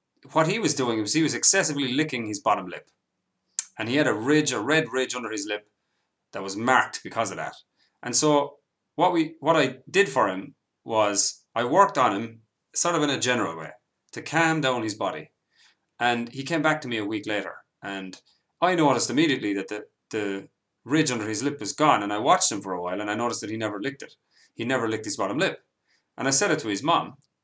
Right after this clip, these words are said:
and I said, "Look, he's, uh, he's not doing that anymore." She said, "Yeah, he's not." And, and also they reported he's generally was less ca-, he was, he was now more calm.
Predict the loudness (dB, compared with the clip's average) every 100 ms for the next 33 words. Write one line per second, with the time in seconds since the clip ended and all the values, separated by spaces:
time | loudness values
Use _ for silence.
0 | -12 -6 -4 -2 -4 -4 -6 -6 -6 -10
1 | -10 -8 -4 -2 0 0 0 0 0 -2
2 | -2 -4 -2 0 0 0 -2 -4 -8 _
3 | _ _ _ 0 2 0 -6 _ -4 -4
4 | -6 2 6 6 6 2 2 4 2 2
5 | -4 -2 2 2 0 -2 -4 -8 -12 _
6 | -4 0 0 -2 -4 -8 -8 -8 -8 -8
7 | -12 -12 -10 -2 -2 0 0 0 0 0
8 | -2